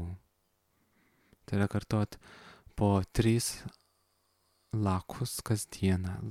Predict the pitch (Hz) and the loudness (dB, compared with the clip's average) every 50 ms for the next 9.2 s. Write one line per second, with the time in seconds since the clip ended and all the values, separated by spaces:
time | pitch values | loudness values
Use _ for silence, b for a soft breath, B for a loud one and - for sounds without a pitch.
0 | - - - 104 117 - - 117 - - - - 107 107 104 104 101 _ _ - | -10 -8 -6 -6 -4 -2 -2 -4 -2 -4 -4 -2 2 2 2 2 0 _ _ -20
1 | _ - - 113 110 - - 117 107 - - 110 110 107 101 101 104 98 95 95 | _ -10 -8 -8 -8 -6 -6 -6 -6 -2 -2 0 0 0 0 -2 -4 -4 -4 -4
2 | 107 113 117 117 113 - 117 104 - - - 107 104 101 - - - - _ - | -4 -2 -2 -2 -4 -4 -4 -6 -6 -4 -4 -4 -4 -4 -6 -8 -10 -12 _ -4
3 | 110 110 107 110 110 110 107 104 - - 95 104 - - 110 113 - 101 104 104 | -2 -2 0 0 -2 -2 -4 -6 -4 -4 -4 -4 -4 -6 -6 -4 -2 -2 -2 -2
4 | - - - 110 110 - - 107 104 104 - - - - 101 107 - - - _ | -2 -6 -8 -10 -8 -4 -4 -2 -2 -2 -4 -8 -8 -8 -8 -8 -10 -14 -18 _
5 | B B B B B B B B B B B B B - 107 - - - - - | B B B B B B B B B B B B B -2 0 0 0 -2 -2 -4
6 | - - - - - - 117 123 127 - - - 110 110 - - 113 110 - - | -6 -6 -6 -6 -4 0 2 2 2 2 2 0 0 0 2 2 2 2 4 2
7 | 110 107 113 117 107 - - - 107 104 - 110 110 - - 113 110 - - - | 0 2 2 0 0 0 0 -2 -2 0 0 -2 0 0 0 0 2 0 0 -2
8 | 110 - - 110 107 - 113 110 113 113 107 110 117 110 - - - 110 107 110 | -2 2 2 2 2 4 2 4 4 4 2 2 0 -2 -2 -2 -4 -4 -4 -4
9 | 110 107 - - | -4 -4 -6 -8